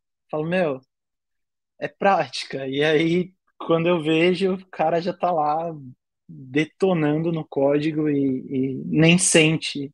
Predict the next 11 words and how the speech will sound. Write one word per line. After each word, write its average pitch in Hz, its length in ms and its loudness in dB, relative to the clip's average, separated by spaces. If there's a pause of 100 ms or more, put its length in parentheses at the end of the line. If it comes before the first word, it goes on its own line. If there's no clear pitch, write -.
o, 139 440 -4
o 135 40 -6
que 131 60 -16
tá 143 120 -4
fazendo, 147 680 -2
e, 151 180 -2 (640)
e 165 80 2
aí 147 160 6
ele 147 240 4
já 156 180 0
começa 156 460 -2